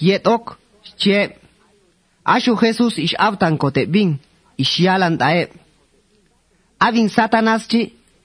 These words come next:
taso yutok spechan el yet enemigo al, K'ina lok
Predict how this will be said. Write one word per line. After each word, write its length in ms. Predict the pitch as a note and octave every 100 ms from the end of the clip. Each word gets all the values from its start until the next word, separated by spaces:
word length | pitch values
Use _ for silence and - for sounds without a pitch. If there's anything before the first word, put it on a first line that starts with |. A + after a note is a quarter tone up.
| _ _
taso 300 | A#3 - F#3+
yutok 380 | F3 G#3 A3+ E3
spechan 480 | - - - G3 D3+
el 260 | C#3 C3+ - -
yet 260 | E3 G3
enemigo 560 | D#3+ F#3+ F#3 G3 F#3 D#3
al, 260 | E3 G3 G3+ _ _ _ _ _ _ _ -
K'ina 220 | - A#3 G3
lok 180 | E3